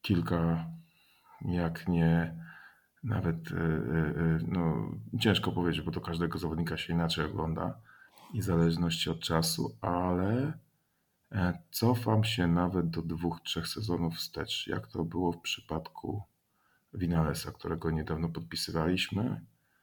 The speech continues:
To oglądałem mecz ostatni, mecz sprzed dwóch, trzech tygodni, mecz z Justinem Bibbinsem, y, z, tak, z Bibbinsem,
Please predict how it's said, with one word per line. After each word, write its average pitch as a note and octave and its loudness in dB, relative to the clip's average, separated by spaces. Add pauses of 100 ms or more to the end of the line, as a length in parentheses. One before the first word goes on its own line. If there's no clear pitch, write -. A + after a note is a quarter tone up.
(440)
To E2+ 2
oglądałem E2 4
mecz - -2
ostatni, A#2 2 (920)
mecz E2 6
sprzed - -2
dwóch, E2+ -4
trzech - -6
tygodni, F2+ 2 (500)
mecz F2 2 (240)
z E2 4
Justinem E2+ 2
Bibbinsem, E2+ 2
y, - -6 (720)
z, E2+ 2
tak, D#2+ -2
z D#2+ -6
Bibbinsem, E2+ 0